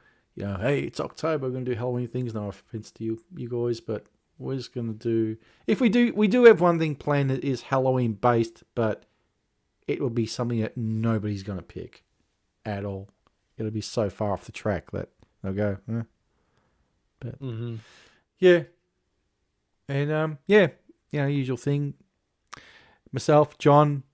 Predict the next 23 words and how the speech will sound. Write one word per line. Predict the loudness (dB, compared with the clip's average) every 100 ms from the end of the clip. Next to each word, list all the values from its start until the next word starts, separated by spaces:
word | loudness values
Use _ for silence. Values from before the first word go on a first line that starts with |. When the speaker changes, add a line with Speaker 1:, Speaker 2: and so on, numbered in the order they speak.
| _
Speaker 1:
Hunter, | 0 0 0 -2 -4 _ _ _ _
over | -6 -2 0
there, | 2 0 -4 _ _ _ _ _ _ _ _ _ _ _ _ _ _ _ _ _ _ _
you | -8
know, | -8
steering | -8 -2 0 0
the | -2
ship. | -6 -4 -4 -4 _ _ _ _ _
Your | -2 0 2
usual | 2 2 2
cast | 2 4 4 2
of, | 0 2
uh, | 4 4 2 -2 -6
crazies | -2 0 0 0
that | -2 -4
come | -4 -2
and | -2
jump | -2 -2 -2
in. | -2 -4 -8 _ _ _
Garrow, | 0 4 6 6 4 0
yourself, | -8 -8 -2 2 2 2 -10 _ _ _ _ _ _ _ _ _
been | -2 2
on. | 0 0